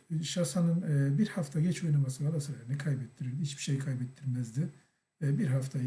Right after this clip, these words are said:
Yedlin oynardı onun yerine. Sonra iki haftada, e, Boy yerini alırdı. Burada çok büyük hatalar yapıldı. E,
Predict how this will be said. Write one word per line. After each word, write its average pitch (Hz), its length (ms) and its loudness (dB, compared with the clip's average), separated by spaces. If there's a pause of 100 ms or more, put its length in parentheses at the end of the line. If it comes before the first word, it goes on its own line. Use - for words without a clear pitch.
(160)
Yedlin 180 320 2
oynardı 180 360 4
onun 175 140 2
yerine. 175 360 2 (300)
Sonra 143 460 2 (460)
iki 170 140 -4
haftada, 143 680 -2
e, 120 720 -6
Boy 143 340 2 (140)
yerini 131 420 2 (500)
alırdı. 131 420 0
Burada 160 200 2
çok - 240 -4
büyük 156 180 0
hatalar 151 400 2
yapıldı. 160 520 0 (680)
E, 135 60 -2